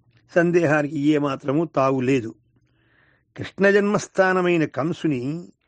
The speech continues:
చెరసాలని గర్భగుడిగా ఉంది, ఉంచి అనేక ఆలయాలు కట్టబడ్డాయి. మొదటగా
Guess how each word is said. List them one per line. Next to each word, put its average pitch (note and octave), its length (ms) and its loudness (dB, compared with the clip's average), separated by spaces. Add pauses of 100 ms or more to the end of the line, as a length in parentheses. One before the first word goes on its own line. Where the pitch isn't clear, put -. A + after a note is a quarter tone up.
(360)
చెరసాలని D#3+ 880 0
గర్భగుడిగా E3 800 0
ఉంది, D3 560 -4
ఉంచి C3+ 460 -8 (360)
అనేక F#3+ 420 2
ఆలయాలు D3+ 560 0
కట్టబడ్డాయి. A#2+ 760 -2 (760)
మొదటగా C#3 840 0